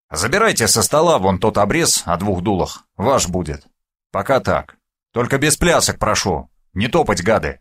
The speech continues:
И патроны в стволы не заряжать. Успеете, если что, впихать».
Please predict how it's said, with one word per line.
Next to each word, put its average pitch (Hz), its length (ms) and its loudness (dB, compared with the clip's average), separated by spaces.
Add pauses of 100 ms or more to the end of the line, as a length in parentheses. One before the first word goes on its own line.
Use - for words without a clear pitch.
(460)
И 90 100 -4
патроны 127 460 2
в 98 60 -2
стволы 110 420 2
не 95 140 2
заряжать. 90 540 0 (440)
Успеете, 98 640 0
если 87 260 -2
что, 71 340 -4 (280)
впихать». - 640 -4